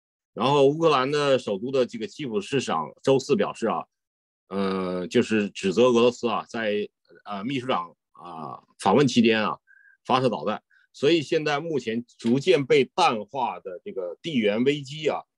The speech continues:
呃，还在，还在酝酿的一些更大的一些风险啊。所以从这一点来讲，呃，他的一个观点来讲，就是说，相对来说啊，对基本面呢，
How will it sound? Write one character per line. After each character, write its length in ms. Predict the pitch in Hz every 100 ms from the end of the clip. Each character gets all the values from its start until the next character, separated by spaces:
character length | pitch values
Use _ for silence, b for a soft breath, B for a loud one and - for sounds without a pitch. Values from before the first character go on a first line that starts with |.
| _ _ _ _ _ -
呃， 460 | 107 107 104 104
还 340 | 101 - 82 107
在， 460 | 113 151 117 104 85 - _ _ _ _ _ _ _ _
还 280 | - - 110
在 160 | 123
酝 240 | 160 196 156
酿 220 | 107 73
的 80 | 101
一 80 | 104
些 160 | 117
更 240 | 120 151 110
大 240 | 135 92
的 240 | 87 82
一 80 | 85
些 340 | - 90 85 76 - -
风 160 | 170 180
险 200 | 139 -
啊。 260 | - 69 _ _ _ _ _ -
所 140 | 143
以 60 | 156
从 180 | 127 151
这 140 | 214
一 100 | 156
点 180 | 107 87
来 160 | 87
讲， 180 | 101 90 - _ _ _ _ -
呃， 640 | 98 95 92 90 87 85 _ _ _ _ _ _ _ _ -
他 280 | - 135
的 120 | 135 127
一 80 |
个 360 | 117 120 107 104
观 240 | - 110 131
点 160 | 113
来 160 | - 95
讲， 200 | 92 78
就 80 | 80
是 60 |
说， 220 | 82 82 - _ _ _ _ _ _ _ _
相 340 | - - 151 156
对 180 | 147
来 200 | 98 92
说 200 | 95 107
啊， 100 | 87
对 160 | - 117
基 220 | 98 143
本 140 | 113 85
面 280 | 120 101
呢， 80 | 80